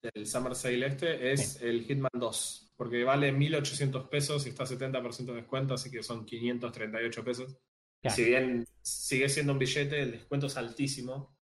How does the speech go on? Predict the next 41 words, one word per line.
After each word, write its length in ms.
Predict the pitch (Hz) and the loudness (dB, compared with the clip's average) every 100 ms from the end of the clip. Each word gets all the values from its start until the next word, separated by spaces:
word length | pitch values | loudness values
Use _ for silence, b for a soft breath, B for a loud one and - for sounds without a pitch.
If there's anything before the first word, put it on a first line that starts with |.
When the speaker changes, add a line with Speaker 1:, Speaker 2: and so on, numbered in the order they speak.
| _ | _
Speaker 1:
No 80 | 123 | -2
sé 100 | 143 | 0
cuántos 220 | 131 123 | 0 0
juegos 200 | 135 123 | 0 0
full 160 | 135 120 | 0 0
price 320 | 120 120 - | 2 2 0
tienen 200 | 120 113 | -4 -4
tanto 220 | 117 117 | -6 -4
descuento 420 | 117 98 123 117 113 | -6 -4 -4 -2 -4
como 180 | 113 123 | -2 -4
este. 400 | 120 - 139 - - | -4 -12 -14 -18 -4
Speaker 2:
Mm. 160 | 131 98 - | -2 -2 -4
Speaker 1:
Eh, 300 | 113 110 104 - _ 101 101 _ | 0 2 0 -4 _ -12 -12 _
y, 720 | 120 120 113 110 107 107 117 | 4 6 4 2 -2 -2 0
y 40 | |
realmente 380 | 120 127 135 143 | 2 4 4 4
Hitman 220 | 143 127 | 4 2
dos 180 | 123 127 | 2 0
es 60 | - | -4
un 80 | 113 | 0
gran 200 | 120 120 | 0 0
juego 500 | - 127 123 127 123 | 2 4 6 4 2
y 140 | 117 | -4
tiene 420 | 113 117 117 110 113 | 2 2 2 0 0
el 120 | 110 107 | -2 -2
extraordinario 720 | 101 - 110 107 113 120 113 | -4 0 2 2 2 2 2
meme 260 | 117 117 113 | 2 2 0
de 140 | 104 | -2
los, 380 | 95 92 - - _ _ - | -6 -12 -16 -20 _ _ -4
de 60 | |
los 100 | 110 | 0
maletines, 600 | 120 107 104 120 117 120 | 2 2 2 2 2 -2
porque 260 | - - 104 | -8 -10 -8
es, 240 | 95 - | -8 -10
es 200 | 95 92 | -12 -12
extraordinario, 760 | - - 98 98 98 101 98 101 | -10 -2 0 0 -2 -2 0 -4
insuperable 580 | 98 - 98 101 101 98 | -6 -8 -4 -2 -2 -6
meme 260 | 98 95 | -8 -12
de 40 | 90 | -18
los 100 | 92 | -12
maletines. 440 | 95 95 104 110 | -10 -10 -14 -16